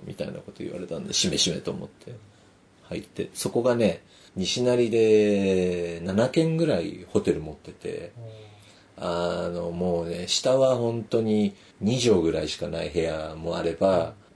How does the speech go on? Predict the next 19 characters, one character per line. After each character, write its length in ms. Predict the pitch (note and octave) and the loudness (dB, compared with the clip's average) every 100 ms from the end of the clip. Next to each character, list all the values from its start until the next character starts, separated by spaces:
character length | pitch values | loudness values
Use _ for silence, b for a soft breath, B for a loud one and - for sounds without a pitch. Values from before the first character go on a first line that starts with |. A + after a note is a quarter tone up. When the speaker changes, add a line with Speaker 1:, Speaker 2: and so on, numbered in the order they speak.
| - | -10
Speaker 1:
え 500 | F#2 F2+ E2+ F2 F2 | -6 -4 -2 -2 -2
ー、 20 | |
六 200 | F#2 F#2 | -2 0
畳 180 | G#2 A2 | 4 6
ぐ 80 | G#2+ | 8
ら 160 | G2 E2 | 6 4
い 100 | E2+ | -2
あ 80 | |
る 100 | E2+ | -6
部 80 | - E2+ | -6 -6
屋 100 | E2+ | -6
と 100 | - | -10
か、 120 | F2 | -6
ま 140 | F2 | -2
あ、 20 | E2+ F2 | -2 0
ま 180 | F2 F2 | 0 0
あ、 40 | |
ま 160 | F2 | -4
あ、 40 | E2+ | -6